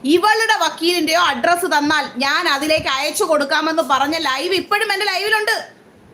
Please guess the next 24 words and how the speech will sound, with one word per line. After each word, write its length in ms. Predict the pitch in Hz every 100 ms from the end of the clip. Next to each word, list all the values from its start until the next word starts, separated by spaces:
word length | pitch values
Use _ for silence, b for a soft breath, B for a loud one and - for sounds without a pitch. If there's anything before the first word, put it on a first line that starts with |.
| -
ഇപ്പോഴും 480 | 302 320 - 440 480
വീഡിയോ 300 | 480 466 480
കിടപ്പുണ്ട്. 520 | 466 453 440 370 - - -
നിന്റെ 320 | 349 403 453 480
ഭീഷണി 480 | 349 359 392 494 480
നിന്റെ 180 | 453 494 -
കാലിന്റെ 460 | 339 370 415 453
ഇടയിൽ 160 | 466 480
വെച്ചാൽ 200 | 480 453
മതി, 340 | 453 359 339
എന്നോട് 260 | 381 427 453
എടുക്കാൻ 240 | 440 427
നിൽക്കരുത് 360 | 415 349 269 269
കേട്ടല്ലോ. 380 | 392 427 440 427 - - - - - - - -
നിന്റെ, 200 | 302 427
നിന്റെ, 260 | 403 392 466
നിന്റെ 220 | 415 403 440
പ്രിയ 220 | 403 370 415 480
സ്പോൺസറോ, 500 | - 453 453 508 466
എ-, 300 | 381 392 349
വ-, 140 | 359 311 B -
വക്കീലന്മാരുടെ 880 | 320 302 403 453 440 453 453 427 381
നേരെ 160 | 359
ഇറങ്ങുവന്ന്. 1040 | 415 415 381 359 370 359 320 277 - -